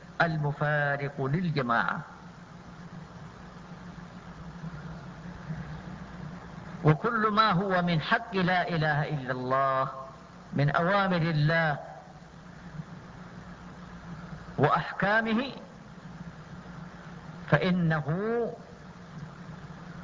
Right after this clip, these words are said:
تتناوله لا إله إلا الله وتستلزمه لا إله إلا الله، فلا يجوز التقصير فيه، فيه ولا الإعراض عنه.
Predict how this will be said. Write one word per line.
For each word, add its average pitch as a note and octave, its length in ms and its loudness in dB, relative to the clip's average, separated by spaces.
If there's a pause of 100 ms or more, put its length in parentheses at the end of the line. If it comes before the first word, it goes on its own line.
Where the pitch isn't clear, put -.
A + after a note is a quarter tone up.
(500)
تتناوله D#3 920 2
لا C#3+ 240 2
إله C3 320 2
إلا C3 260 2
الله C#3+ 480 2 (1900)
وتستلزمه D3 1120 2
لا C#3+ 220 2
إله C3+ 300 2
إلا C3 260 0
الله، E3+ 400 4 (240)
فلا E3 340 4
يجوز F3+ 320 4
التقصير F3 640 2
فيه، D3 360 2 (240)
فيه F#3+ 240 4 (1600)
ولا E3 220 6
الإعراض F3 640 2
عنه. F#3+ 320 4